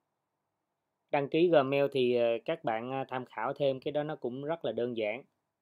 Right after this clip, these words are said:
Thì, à, để tạo tài khoản, à, à, AdSense hosted thì, à, các bạn, à, đăng nhập vào, à, cái kênh, à,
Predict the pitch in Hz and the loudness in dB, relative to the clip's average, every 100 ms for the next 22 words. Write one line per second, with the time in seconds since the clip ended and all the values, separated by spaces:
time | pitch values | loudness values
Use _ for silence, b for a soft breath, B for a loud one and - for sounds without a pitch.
0 | _ _ _ _ _ _ _ _ _ _ | _ _ _ _ _ _ _ _ _ _
1 | - 127 127 123 120 127 139 131 120 127 | -4 0 2 2 2 0 0 0 0 0
2 | 135 123 120 117 151 160 143 139 123 _ | 0 -2 -2 -4 -2 -2 -2 -4 -10 _
3 | _ _ _ _ _ _ _ _ _ _ | _ _ _ _ _ _ _ _ _ _
4 | _ _ _ _ _ - 131 123 120 120 | _ _ _ _ _ -8 -4 -2 -2 -2
5 | 127 131 123 - 139 139 127 156 - 135 | -4 -6 -6 0 0 0 -2 -4 0 -2
6 | - _ 123 110 113 110 110 107 151 - | -2 _ -6 -4 -4 -4 -6 -8 -10 -6
7 | 117 107 120 120 120 - _ _ 127 123 | -6 -6 -6 -6 -8 -12 _ _ -2 -2
8 | 120 - - 110 107 107 104 101 104 135 | -4 -4 -2 0 0 0 -2 -4 -6 -8
9 | 127 139 127 123 120 | 0 2 2 0 -4